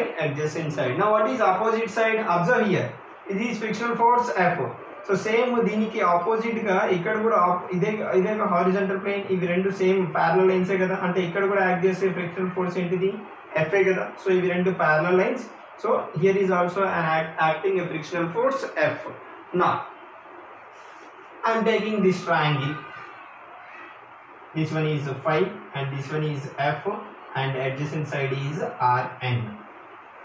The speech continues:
Then What is tan phi? Opposite side by adjacent side. అంటే tan phi is equals to opposite side ఏముంది ఇక్కడ? F. And what is the adjacent side here? R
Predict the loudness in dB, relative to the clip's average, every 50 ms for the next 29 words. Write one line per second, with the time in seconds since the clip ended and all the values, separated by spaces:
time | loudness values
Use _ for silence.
0 | -20 -18 -18 -16 -16 -18 -18 -20 -20 -20 -20 -18 -18 -18 -18 -14 -4 0 0 2
1 | 2 2 0 -4 -8 -12 -14 -14 -14 -16 -16 -18 -18 -18 -18 -20 -20 -20 -20 -20
2 | -20 -14 -4 0 0 2 2 2 0 -2 -2 0 2 2 4 2 2 2 0 0
3 | 0 -2 -4 -2 0 2 2 2 2 2 2 2 0 0 -2 -2 -2 0 0 0
4 | 0 2 2 0 0 0 -2 -2 0 2 4 4 4 4 2 0 0 0 0 0
5 | 0 0 0 0 0 -2 -2 -2 -4 -4 -2 0 0 0 0 -2 -4 -6 -2 0
6 | 2 2 2 2 0 0 -2 -4 -2 -2 -4 -4 -4 -4 -4 -2 -2 -4 -4 -6
7 | -4 -4 -4 -4 -6 -10 -6 -2 0 0 0 0 0 0 -2 -2 -2 -4 -2 0
8 | 2 4 4 4 2 0 -4 -4 0 2 4 4 6 4 4 2 0 0 2 2
9 | 2 0 0 -4 -4 -6 -6 -8 -12 -16 -20 -20 -20 -20 -20 -20 -20 -8 -4 -2
10 | 0 0 0 0 0 2 2 2 2 0 -2 -4 -4 0 2 2 4 4 4 2
11 | 2 2 0 0 0 0 0 0 0 0 0 0 0 0 0 2 2 2 2 2
12 | -2 -2 0 2 4 4 6 4 4